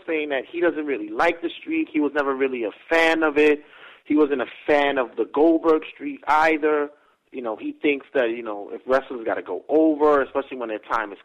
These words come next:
come, let it go over. I don't think the creative wanna, wants to let it go. I really don't. I really don't think Vince wants it done. I think that they, they'll be fun of a shot next year at another WrestleMania with him. But, like you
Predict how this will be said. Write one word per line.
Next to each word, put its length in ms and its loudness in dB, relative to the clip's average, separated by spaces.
come, 240 2
let 120 -2
it 80 -8
go 180 -4
over. 440 4
I 200 -2
don't 240 -6
think 240 -4
the 120 -20
creative 440 2
wanna, 160 -8
wants 520 -8
to 60 -14
let 100 -4
it 80 -2
go. 320 0
I 60 -6
really 400 -2
don't. 340 -2
I 60 -12
really 240 -2
don't 160 -6
think 220 -6
Vince 240 -10
wants 260 -4
it 120 -12
done. 360 -6
I 120 -8
think 280 -10
that 140 -10
they, 280 -4
they'll 260 -8
be 180 -14
fun 200 -2
of 100 -8
a 60 -10
shot 280 -4
next 260 -12
year 280 2
at 80 -4
another 240 -8
WrestleMania 640 -12
with 140 -6
him. 260 -10
But, 340 0
like 140 0
you 80 -12